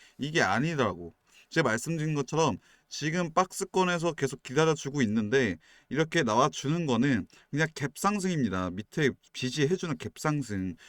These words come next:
이걸로 좋아하시려고 우리 주식하신 거 아니잖아요. 그쵸? 제가 왜 말씀드리냐면 지금 위에 있는 악성 매물들을 지금 받으려고,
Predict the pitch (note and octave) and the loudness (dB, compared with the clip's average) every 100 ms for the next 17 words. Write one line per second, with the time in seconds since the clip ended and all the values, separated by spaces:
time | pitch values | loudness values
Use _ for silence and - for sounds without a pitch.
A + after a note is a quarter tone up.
0 | - - D3+ F#3 F#3 D#3+ - B2+ E3 D#3+ | -20 -8 2 4 4 2 0 4 4 2
1 | F3+ E3 D#3 A2 B2 - A#2+ D#3 D#3 D3 | 0 0 -2 -2 -2 -2 -6 -4 -6 -4
2 | D3 G2 F#2 C3+ B2+ F#2 F2 G2 - B2 | -4 -4 0 0 0 -2 -6 -8 -6 -6
3 | - _ _ _ _ _ _ _ - _ | -8 _ _ _ _ _ _ _ -20 _
4 | - - - _ _ D#3+ D3+ A#2 A#2+ E3+ | -20 -20 -20 _ _ 6 8 6 2 0
5 | F3 E3+ D#3+ F3 C3 F2+ D3+ E3+ E3 D3+ | 0 2 4 6 4 2 0 2 2 4
6 | G3+ G3 F#3+ F3 - - F#3+ F#3 F3 D#3+ | 4 4 2 2 0 -2 2 2 2 2
7 | D#3+ D3 D3+ C3+ B2+ D#3 C3 C3 A2 | 2 2 -2 2 4 6 6 6 4